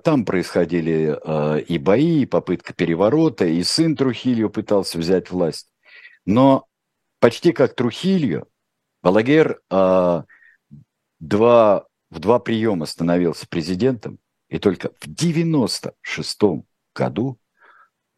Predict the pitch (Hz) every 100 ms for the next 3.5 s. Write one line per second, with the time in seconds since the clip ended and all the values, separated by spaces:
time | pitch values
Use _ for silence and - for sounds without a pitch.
0 | _ - 113 131 101 87 78 62 58 60
1 | 71 78 - 82 - 69 62 65 - 110
2 | 120 - - - _ _ _ _ _ -
3 | - 95 92 90 80